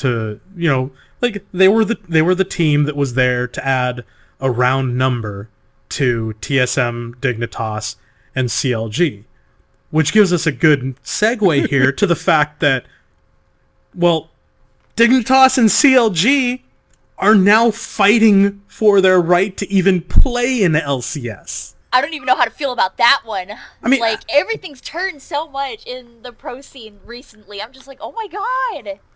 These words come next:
Speaker 1: I mean, I, I didn't, I said it in our last show. I said, uh, something along the lines of, "There's a possibility that there's not a season, or, uh, that the second half of the season doesn't have C L G and Dignitas in it."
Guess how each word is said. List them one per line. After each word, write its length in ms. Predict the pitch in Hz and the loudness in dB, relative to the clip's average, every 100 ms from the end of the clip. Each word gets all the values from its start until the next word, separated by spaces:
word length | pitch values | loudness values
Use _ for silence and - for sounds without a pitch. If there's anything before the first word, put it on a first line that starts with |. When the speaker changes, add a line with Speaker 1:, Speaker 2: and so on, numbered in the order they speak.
| _ | _
Speaker 1:
I 60 | - | -6
mean, 120 | 202 - | -6 -6
I, 340 | - 214 180 - | -2 0 0 0
I 120 | 214 | 0
didn't, 360 | 175 240 247 - - _ _ _ _ _ _ _ | 2 0 0 -10 -18 _ _ _ _ _ _ _
I 80 | 170 | -2
said 360 | 170 - 175 180 | -2 0 0 2
it 120 | 190 | 2
in 120 | 160 | 2
our 120 | 143 | 2
last 300 | 127 117 117 | 0 -2 -2
show. 360 | - - 113 95 _ _ _ _ _ _ _ _ _ - | -4 -4 -6 -8 _ _ _ _ _ _ _ _ _ -4
I 100 | 165 | -2
said, 380 | 151 147 127 117 - _ _ _ 139 | 0 0 -2 -6 -14 _ _ _ -10
uh, 120 | 123 | -6
something 340 | - 175 175 | -2 0 0
along 220 | 156 143 135 | 0 0 0
the 80 | |
lines 240 | 131 131 120 | 0 0 -2
of, 120 | 120 - _ - | -4 -8 _ -10
"There's 280 | 117 123 143 | -4 0 0
a 60 | |
possibility 1000 | 214 143 147 - 160 208 196 117 101 156 - _ _ _ _ _ _ | 2 4 4 2 0 2 2 -2 -4 -8 -10 _ _ _ _ _ _
that 220 | 131 117 | -6 -4
there's 240 | - 135 120 | 0 0 0
not 240 | 123 120 | -2 -2
a 60 | 135 | -2
season, 640 | - 175 214 - 107 104 117 | -2 -2 -2 -2 -4 -6 -6
or, 220 | 160 135 131 | -4 -4 -4
uh, 140 | 147 139 | -2 0
that 320 | 127 127 127 | 0 -4 -4
the 200 | 131 120 | -2 -2
second 320 | - 135 139 | -2 -4 -2
half 200 | 147 131 | -2 -2
of 40 | 147 | -4
the 60 | |
season 460 | 127 175 202 135 147 - - - | -4 -2 -2 -4 -6 -10 -18 -6
doesn't 280 | 113 113 170 | -4 -2 -2
have 280 | 110 123 131 | -2 -4 -4
C 200 | - 113 | -6 -4
L 140 | 127 | -4
G 240 | 120 113 | -4 -4
and 160 | 127 147 | -4 -2
Dignitas 600 | 180 214 185 120 101 - | -2 -2 -4 -6 -8 -10
in 100 | 92 | -14
it." 80 | 92 | -16